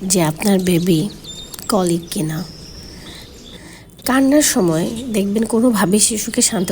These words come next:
করা যাচ্ছে না, তার হাত মুষ্টিবদ্ধ করে সে কান্না করছে, মনে হচ্ছে শিশু খুব রাগ হয়ে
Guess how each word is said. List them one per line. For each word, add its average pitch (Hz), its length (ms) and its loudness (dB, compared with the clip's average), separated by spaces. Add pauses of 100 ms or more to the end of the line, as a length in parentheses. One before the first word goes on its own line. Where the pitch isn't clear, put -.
করা 165 140 -2
যাচ্ছে 160 380 0
না, 151 140 -2 (1400)
তার 156 180 0 (140)
হাত 202 320 0 (180)
মুষ্টিবদ্ধ 214 640 2 (200)
করে 185 220 0 (140)
সে 202 140 0 (260)
কান্না 185 320 4
করছে, 165 400 -2
মনে 180 200 -2
হচ্ছে 220 280 0
শিশু - 240 -2 (100)
খুব 233 120 0 (140)
রাগ 175 160 -4 (100)
হয়ে 185 160 0